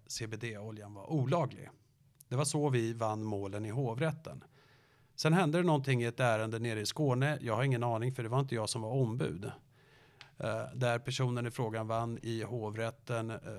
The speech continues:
över Skåne och Blekinge, och riksåklagaren överklagade till Högsta domstolen, och Högsta domstolen kom fram till ungefär att T H C är T H C och T H C är knark. Och därför så är den här produkten olaglig.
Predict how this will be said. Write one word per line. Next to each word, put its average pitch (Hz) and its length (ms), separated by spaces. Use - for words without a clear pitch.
över 113 220
Skåne 113 340
och 104 60
Blekinge, 139 720
och 113 100
riksåklagaren 113 920
överklagade 110 560
till 104 120
Högsta 107 220
domstolen, 127 720
och - 240
Högsta 123 240
domstolen 107 640
kom 113 180
fram 85 300
till - 220
ungefär 98 560
att - 340
T 135 140
H 117 80
C 90 300
är 104 80
T - 180
H 101 80
C - 300
och 131 160
T 123 120
H 107 80
C - 360
är 107 80
knark. - 560
Och 123 140
därför 104 480
så - 160
är - 180
den 104 140
här - 140
produkten - 520
olaglig. 113 680